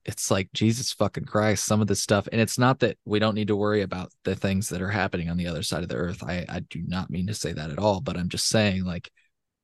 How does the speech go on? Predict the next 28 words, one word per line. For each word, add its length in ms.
yeah, 340
like 180
you 80
say, 280
is 160
it 140
healthy 540
to 120
be 220
plugged 440
in 420
and 200
<laughs> 80
worried 380
about 360
the 120
whole 600
world 440
all 160
the 100
time? 300
Like, 180
it 100
used 260
to 60
just 260
be 240
that 240